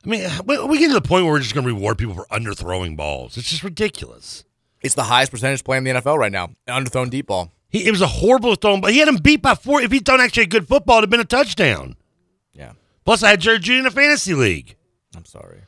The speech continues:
Speaker 1: No, I am sorry about that, too, 'cause he sucks, but that's not the point.
Speaker 2: Yeah. Sorry.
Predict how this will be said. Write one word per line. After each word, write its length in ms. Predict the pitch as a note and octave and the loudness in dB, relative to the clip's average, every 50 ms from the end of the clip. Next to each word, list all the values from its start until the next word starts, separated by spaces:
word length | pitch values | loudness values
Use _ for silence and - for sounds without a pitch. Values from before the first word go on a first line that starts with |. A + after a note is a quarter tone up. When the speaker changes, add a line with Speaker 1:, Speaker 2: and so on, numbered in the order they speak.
| _ _ - | _ _ -4
Speaker 1:
No, 100 | A#2+ G#2 | 0 4
I 160 | G#2+ D3+ F3+ | 4 6 6
am 140 | D3+ G#2+ - | 4 2 0
sorry 180 | - B2 A2+ G#2 | 0 2 2 2
about 180 | F2 F2+ E2 | 2 0 -4
that, 180 | - A2 F#2+ - | -2 -4 -4 -4
too, 200 | - B2 C#3+ A#2 - | -4 -6 -6 -6 -6
'cause 80 | C2 | -8
he 80 | B1+ - | -16 -16
sucks, 480 | - - - E3 C3 - C2 - - - | -12 -6 -4 -4 -4 -4 -6 -12 -16 -10
but 140 | - G#2 | -8 -6
that's 140 | G#2 G#2+ - | -6 -6 -6
not 140 | A#2 G2+ E2+ | -6 -8 -8
the 60 | - | -10
point. 420 | - - D3+ C#3+ F#2 C#2 C2+ _ _ _ _ _ _ _ _ _ D#2+ | -12 -8 -6 -6 -6 -8 -10 _ _ _ _ _ _ _ _ _ -20
Speaker 2:
Yeah. 120 | D2+ C#2+ C2+ - _ _ _ _ _ - - - - - - - _ _ _ _ _ _ _ _ _ _ _ _ _ _ _ _ _ _ _ _ _ _ _ _ | -20 -20 -20 -20 _ _ _ _ _ -16 -14 -14 -14 -14 -16 -18 _ _ _ _ _ _ _ _ _ _ _ _ _ _ _ _ _ _ _ _ _ _ _ _
Sorry. 200 | _ - - - | _ -20 -20 -20